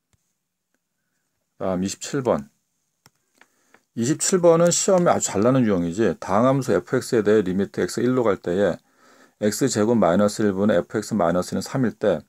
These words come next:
에프 일 분의 F 프라임 일의 값. 에프 일 분의 F 프라임 일의 값. 그러면 일단 이거 좀 보자, 요거. 리미트. 야, 요거만 봐가지고는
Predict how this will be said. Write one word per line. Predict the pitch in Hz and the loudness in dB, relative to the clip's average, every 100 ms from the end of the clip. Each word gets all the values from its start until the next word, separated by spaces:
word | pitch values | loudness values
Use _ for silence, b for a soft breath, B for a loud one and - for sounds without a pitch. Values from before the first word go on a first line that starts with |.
| _ b b b | _ b b b
에프 | 107 107 - | -6 -6 -2
일 | 147 | -2
분의 | 135 131 110 | 0 0 0
F | - - | -2 -10
프라임 | - 135 135 | -4 -4 -2
일의 | 123 - | -4 -6
값. | - _ _ _ _ _ _ _ _ _ _ _ _ _ B B B B | -14 _ _ _ _ _ _ _ _ _ _ _ _ _ B B B B
에프 | 104 - 127 | -14 -8 -6
일 | |
분의 | 113 107 87 | 0 0 -2
F | - | -6
프라임 | - - 104 | -18 -8 -8
일의 | - 101 | -8 -14
값. | - 110 _ _ _ | -12 -16 _ _ _
그러면 | - 170 139 | -2 2 2
일단 | 131 147 156 90 - _ _ _ - | 4 4 4 2 -4 _ _ _ -16
이거 | 120 160 | -2 0
좀 | 160 | 0
보자, | - 92 101 | -4 -2 0
요거. | 80 82 | 0 0
리미트. | 110 113 - 82 71 _ - _ _ _ _ _ _ - _ _ _ _ _ _ _ _ _ _ _ - - | 0 0 -4 -12 -12 _ -20 _ _ _ _ _ _ -20 _ _ _ _ _ _ _ _ _ _ _ -20 -4
야, | 90 | 4
요거만 | 117 151 175 151 | 4 6 4 4
봐가지고는 | 101 110 127 135 139 139 98 | 4 4 4 2 0 2 0